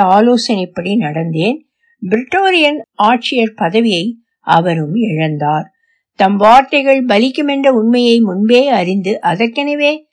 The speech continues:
காத்திருந்தது போல பதவி விலகிய நேரத்திலும் மெலிதாக புன்னகைத்தார். ஒரு முன்னாள் சிநேகிதரிடத்தில் நான் கொண்டுள்ள காலத்திற்கு ஒவ்வாத கரிசனம்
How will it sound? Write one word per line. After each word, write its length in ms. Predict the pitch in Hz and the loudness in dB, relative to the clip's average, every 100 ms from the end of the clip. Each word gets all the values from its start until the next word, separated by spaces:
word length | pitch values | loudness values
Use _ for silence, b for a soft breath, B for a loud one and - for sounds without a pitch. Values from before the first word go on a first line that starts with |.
| _ _ - | _ _ -4
காத்திருந்தது 760 | 208 262 277 349 320 285 226 | 2 2 2 -2 0 0 0
போல 300 | 220 190 180 214 - _ | -2 -6 -2 -4 -4 _
பதவி 400 | 202 226 349 349 | 0 0 0 0
விலகிய 400 | 294 226 196 185 | 0 0 0 -2
நேரத்திலும் 640 | 165 156 196 202 196 185 175 160 _ _ _ - | -2 -2 -2 -4 -6 -6 -8 -10 _ _ _ -8
மெலிதாக 600 | 165 196 214 226 254 269 320 | -4 -2 2 4 4 2 -6
புன்னகைத்தார். 840 | - 175 202 202 156 - 156 156 - _ _ _ _ - | -8 -4 -2 -4 -6 -6 -6 -6 -10 _ _ _ _ -2
ஒரு 160 | 226 226 | 2 4
முன்னாள் 500 | 240 277 311 339 330 | 4 2 2 2 0
சிநேகிதரிடத்தில் 960 | - 254 285 277 247 220 214 226 220 | -2 0 0 0 0 0 -4 -4 -4
நான் 260 | 220 196 185 | -2 -4 -4
கொண்டுள்ள 400 | 220 220 277 311 254 | -2 0 0 -2 -2
காலத்திற்கு 760 | 196 196 254 294 - 226 - 233 _ _ | 0 2 2 -2 -4 -6 -6 -14 _ _
ஒவ்வாத 580 | 185 208 233 269 294 277 - | -2 2 6 6 4 -2 -2
கரிசனம் 680 | - 240 311 - 196 185 | -2 0 -2 -2 -2 -4